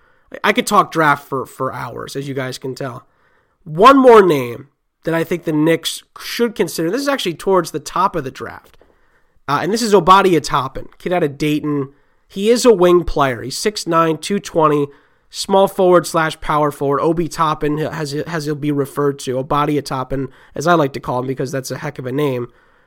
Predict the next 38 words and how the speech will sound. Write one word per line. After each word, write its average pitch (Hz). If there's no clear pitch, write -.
Obi 262
Toppin 147
out 156
of 139
Dayton. 147
Dayton, 196
by 160
the 143
way, 139
are 131
ranked 160
this 139
year, 120
for -
those 127
that 127
haven't 127
been 123
following 131
college 131
basketball. 127
They 151
have 151
been 147
one 147
of 139
the 139
surprise 143
mid-majors 160
in 147
a 143
non-power 147
conference 127
that 139
has 135
been 131
very 151
impressive 139